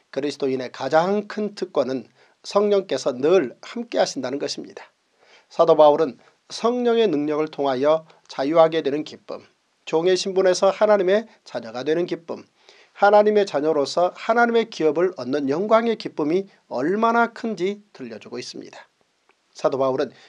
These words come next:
이 모든 것을 가능케 하신 하나님의 사랑은 세상의 어떤 것도 끊을 수 없는 최고의 사랑이라고 선포합니다. 그리고 이어서 바울은 생명의 성령의 법 아래의 삶과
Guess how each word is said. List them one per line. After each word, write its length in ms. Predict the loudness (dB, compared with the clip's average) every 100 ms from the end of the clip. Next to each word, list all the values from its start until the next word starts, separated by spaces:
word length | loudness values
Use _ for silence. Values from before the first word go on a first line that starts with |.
| -8
이 100 | -2
모든 400 | 4 6 6 6
것을 280 | 4 2 2
가능케 420 | 4 2 2 2
하신 300 | 2 0 -8 -10
하나님의 500 | -6 -4 -2 -2 -2
사랑은 500 | -2 -6 -6 -12 -14 _ -20 -20 -8
세상의 480 | -4 -2 -4 -4
어떤 380 | -4 -2 0 2
것도 320 | 2 2 0
끊을 220 | 2 0 0
수 180 | -2
없는 340 | -2 -2 -4 -8
최고의 640 | -4 0 0 0 0 0 -4
사랑이라고 800 | -6 -6 -4 -8 -4 -2 -4 _ -20
선포합니다. 800 | -18 -16 -10 -10 -10 -20 -20 -20 _ _ _ _ -20 _ -6
그리고 260 | 2 4
이어서 300 | 6 6 6
바울은 440 | 8 6 6 0 -4 -16 _
생명의 580 | -8 -4 2 4 6 6
성령의 600 | 4 -2 0 0 0 0
법 200 | 0 0
아래의 300 | 0 0 0
삶과 600 | -2 -6 -6 -4 -4 -6